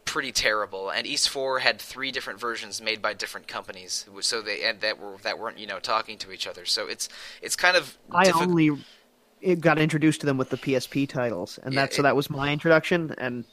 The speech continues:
Speaker 2: gotta say, that was, that was a great way to
Speaker 1: Yeah.
Speaker 2: discover those games.
Speaker 1: I, I got into them late as well, but, like, Ys didn't get really, Ys was always good, it didn't get, you know, great, and
Speaker 2: Nearly
Speaker 1: didn't
Speaker 2: as
Speaker 1: get
Speaker 2: much
Speaker 1: as
Speaker 2: recognition,
Speaker 1: Mm,
Speaker 2: partially
Speaker 1: uh,
Speaker 2: 'cause of the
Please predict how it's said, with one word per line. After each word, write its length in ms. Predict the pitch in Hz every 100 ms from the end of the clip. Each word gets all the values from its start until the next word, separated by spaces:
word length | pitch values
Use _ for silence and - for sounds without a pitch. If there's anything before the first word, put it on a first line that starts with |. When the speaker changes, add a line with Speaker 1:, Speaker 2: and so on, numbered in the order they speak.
| _ -
Speaker 2:
gotta 200 | 135 120
say, 320 | - 123 -
that 180 | 127 120
was, 340 | 113 113 - - -
that 200 | 131 123
was 180 | 104 117
a 140 | 98 107
great 420 | - 123 120 -
way 220 | 127 107
to 160 | 98 -
Speaker 1:
Yeah. 140 | 131
Speaker 2:
discover 400 | - - 110 90
those 200 | 95 117
games. 340 | - - - -
Speaker 1:
I, 80 | -
I 20 |
got 160 | 233 202
into 180 | 165
them 140 | 147 143
late 160 | 131
as 120 | 117 117
well, 160 | 101
but, 160 | 101 110
like, 220 | 127 -
Ys 200 | 190 190
didn't 320 | 160 147 120
get 180 | 131 - 120
really, 420 | 135 127 117 - -
Ys 200 | 185 190
was 100 | 160
always 320 | 143 135 127
good, 340 | 117 123 117 117
it 200 | 117 117
didn't 300 | 143 135 123
get, 260 | 120 113
you 100 | 117
know, 300 | 110 101 98 - - _ _ - -
great, 460 | 113 123 113 - 107
and 100 | 190
Speaker 2:
Nearly 260 | 190 180
Speaker 1:
didn't 0 |
Speaker 2:
as 100 | 165
Speaker 1:
get 0 |
Speaker 2:
much 240 | 156 156 -
Speaker 1:
as 80 | 156
Speaker 2:
recognition, 560 | 147 147 139 - 127 _ _
Speaker 1:
Mm, 180 | 120 -
Speaker 2:
partially 300 | 190 170 143
Speaker 1:
uh, 0 |
Speaker 2:
'cause 140 | 160
of 60 |
the 80 | 135